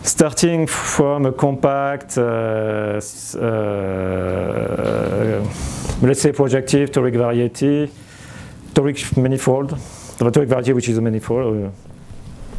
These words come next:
and you do all this stuff, you will always end with a moduli space, which is an orbifold in a natural way.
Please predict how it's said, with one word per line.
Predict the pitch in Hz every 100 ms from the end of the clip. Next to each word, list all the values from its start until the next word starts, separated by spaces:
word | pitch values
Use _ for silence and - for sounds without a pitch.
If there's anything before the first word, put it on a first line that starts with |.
| - -
and | 131 139
you |
do | 147 156
all | 151
this | 131 123
stuff, | - 143 160 165
you | 110 131
will | 131 135
always | - 139 135 139 131 -
end | 127 135 139 - -
with | 123 120 120 110
a | 110 107
moduli | 110 113 113 110
space, | 107 - 120 123 127 -
which | 110 117
is | 107
an |
orbifold | 107 98 104 - 110
in | 104
a |
natural | 104 92 98 95
way. | 92